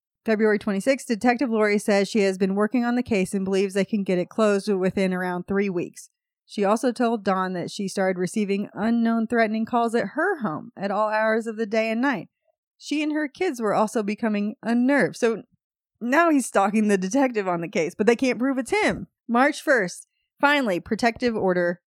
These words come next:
in the, in court again. Once they were called up, Mike dropped the order. He knew that they had him on surveillance and knew he was caught in a lie. It was a small victory, even though she couldn't have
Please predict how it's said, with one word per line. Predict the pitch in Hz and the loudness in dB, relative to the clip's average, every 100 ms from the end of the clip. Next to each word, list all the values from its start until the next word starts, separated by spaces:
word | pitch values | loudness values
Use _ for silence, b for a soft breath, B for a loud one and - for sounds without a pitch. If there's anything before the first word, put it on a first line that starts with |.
| _ | _
in | - | -12
the, | 170 - _ - | -12 -14 _ -4
in | 202 190 | -4 -4
court | - 190 147 | -2 -2 -2
again. | - 170 101 - _ _ _ | -6 -6 -6 -12 _ _ _
Once | 226 262 | -4 2
they | 269 | 2
were | 254 233 | 2 0
called | - 226 247 | 0 0 2
up, | 190 180 - | 2 0 -2
Mike | 202 220 - | -4 -4 0
dropped | 196 185 | 0 0
the | 214 180 | -4 -4
order. | 175 135 180 | -4 -4 -4
He | 226 | 0
knew | 226 285 294 | 2 0 2
that | 208 156 | 0 0
they | 190 190 | -2 0
had | 202 202 | 0 0
him | 220 | 0
on | 196 196 | -4 -6
surveillance | 196 180 202 190 185 196 | -6 -6 -4 -6 -8 -12
and | - 185 | -10 -6
knew | 202 202 | -4 -2
he | 202 185 | -2 -6
was | 170 165 | -8 -6
caught | 190 156 | -2 -4
in | 180 | -4
a | |
lie. | 170 135 135 | -12 -10 -6
It | 202 | -6
was | 202 | -6
a | 196 | -6
small | 220 214 233 | -4 -2 0
victory, | 202 - 185 | -2 -2 -6
even | 185 214 220 | -4 -6 -4
though | 196 185 180 | -4 -2 -4
she | - 185 | -6 -10
couldn't | - 254 226 196 | -4 -2 -2 -4
have | 190 | -8